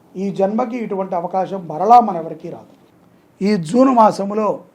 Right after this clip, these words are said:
మిథున రాశి వారికి ఎంతో ప్రీతికరమైనటువంటి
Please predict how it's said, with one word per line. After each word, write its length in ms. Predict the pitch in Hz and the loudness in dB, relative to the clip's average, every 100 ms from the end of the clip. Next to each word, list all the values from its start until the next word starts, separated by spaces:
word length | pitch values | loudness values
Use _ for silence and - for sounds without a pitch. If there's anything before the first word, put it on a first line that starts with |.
| _ _ _ _ _ _ _ _ 156 | _ _ _ _ _ _ _ _ -6
మిథున 260 | 180 208 262 240 | 2 4 6 4
రాశి 280 | 196 - 185 | 4 0 -6
వారికి 360 | 180 175 - 214 277 _ _ _ _ _ _ _ _ _ _ 156 165 | -6 -8 -10 -14 -14 _ _ _ _ _ _ _ _ _ _ -6 -4
ఎంతో 440 | 214 - _ - 311 294 - - - _ _ 208 | -4 -10 _ 4 8 8 8 0 -14 _ _ -4
ప్రీతికరమైనటువంటి 1200 | 226 294 311 247 233 214 202 202 196 180 175 | 0 0 -2 -2 0 0 -2 -6 -8 -8 -8